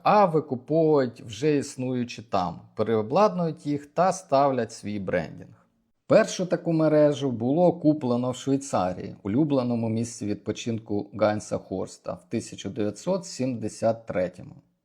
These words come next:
Після цього першого етапу успіху настав важкий час.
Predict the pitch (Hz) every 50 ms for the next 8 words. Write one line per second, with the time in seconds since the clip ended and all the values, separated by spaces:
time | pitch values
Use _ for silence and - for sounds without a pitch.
0 | _ _ - - - - 117 107 - - - 143 156 156 135 117 - 127 120 113
1 | 113 - - 113 107 104 - - 107 104 - - - 117 160 214 202 - - -
2 | 160 - - 127 113 110 110 - - - 143 165 160 135 127 - - - - 117
3 | 117 - - - 85 - - - -